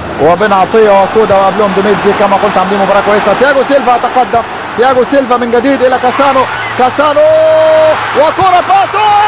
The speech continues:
التعادل، التعادل، باتو يشعل سان سيرو، باتو يتعادل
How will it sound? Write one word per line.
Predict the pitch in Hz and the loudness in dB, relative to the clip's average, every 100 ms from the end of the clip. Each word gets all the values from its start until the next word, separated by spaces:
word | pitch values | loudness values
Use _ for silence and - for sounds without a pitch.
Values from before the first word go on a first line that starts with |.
| 415 427 415 415 392 | 2 2 2 2 2
التعادل، | 359 - 381 381 403 392 - 381 370 - - - - - - | 0 0 0 2 2 0 0 2 0 -2 -8 -8 -6 -6 -2
التعادل، | 339 381 - 370 381 370 370 370 359 349 349 349 339 302 254 - - - - - - - | 0 0 0 -2 0 0 0 2 0 0 2 2 2 0 -4 -6 -6 -6 -6 -6 -4 0
باتو | 339 370 359 349 302 359 370 349 | 0 0 -2 -2 -4 -2 0 0
يشعل | 339 339 370 - 339 339 330 330 - | 2 2 0 0 -2 0 0 -4 -2
سان | 330 330 - 311 | -2 0 -4 -4
سيرو، | 339 339 320 302 247 196 - - - - - - - - - | -2 0 2 2 0 -4 -6 -8 -8 -8 -6 -6 -6 -6 -4
باتو | 311 370 359 - 339 339 | -2 -2 -4 -6 -4 -2
يتعادل | 320 320 320 339 330 311 | -2 -2 -2 0 0 0